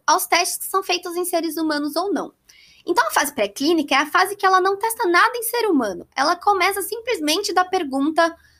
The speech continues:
"Será que isso funciona?" <laughs> Então, vão ter vários pesquisadores trabalhando em cima disso e estudando de forma teórica e com alguns experimentos se isso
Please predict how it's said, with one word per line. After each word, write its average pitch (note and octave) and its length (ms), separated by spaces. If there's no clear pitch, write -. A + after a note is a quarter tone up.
"Será C#5+ 280
que - 60
isso - 120
funciona?" G#3+ 500
<laughs> D#4+ 880
Então, G#4+ 440
vão F4 180
ter A4 140
vários G4+ 260
pesquisadores F#4+ 800
trabalhando C4+ 600
em D4+ 80
cima D4 340
disso A#3 400
e B3 60
estudando C#4 760
de A#3+ 100
forma C4 280
teórica C#4+ 760
e - 120
com C#4+ 100
alguns C4+ 380
experimentos C4 840
se - 180
isso G4+ 240